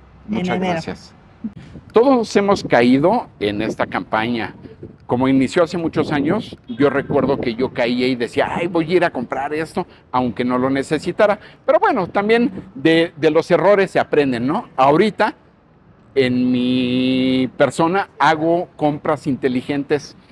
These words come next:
Speaker 2: que pueda pagar una y que realmente lo necesite.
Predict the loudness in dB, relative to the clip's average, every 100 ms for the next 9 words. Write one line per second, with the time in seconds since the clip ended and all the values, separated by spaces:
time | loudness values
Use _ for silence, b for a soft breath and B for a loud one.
0 | b -6 0 4 4 4 4 4 2 0
1 | -2 0 -2 -4 -18 -8 -8 -4 -4 -2
2 | -2 -2 -4 -2 -2 -4 -4 -4 -6 -4
3 | -6